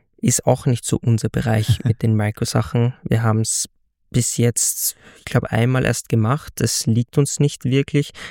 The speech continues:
Speaker 1: Wir möchten einfach Modellbau aus Noppensteinen machen und das ist uns sehr, sehr wichtig. Das heißt, wir haben Zugpläne, legen die hinter unserem Programm und bauen die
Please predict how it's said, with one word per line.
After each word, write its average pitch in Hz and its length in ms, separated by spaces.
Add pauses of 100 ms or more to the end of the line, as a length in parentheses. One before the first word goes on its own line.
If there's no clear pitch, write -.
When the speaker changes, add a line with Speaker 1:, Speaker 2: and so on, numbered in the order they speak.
(120)
Speaker 1:
Wir 143 220
möchten 160 360
einfach 127 380
Modellbau 127 640
aus - 260
Noppensteinen 107 800
machen 120 380 (480)
und 120 200
das 117 140
ist 113 160
uns 110 160
sehr, 107 160
sehr 110 160
wichtig. - 340
Das - 180
heißt, 135 320
wir 131 280
haben 113 400
Zugpläne, 147 920
legen 127 480
die 123 220
hinter 135 380
unserem 120 280
Programm - 480
und - 300
bauen 110 420
die 107 240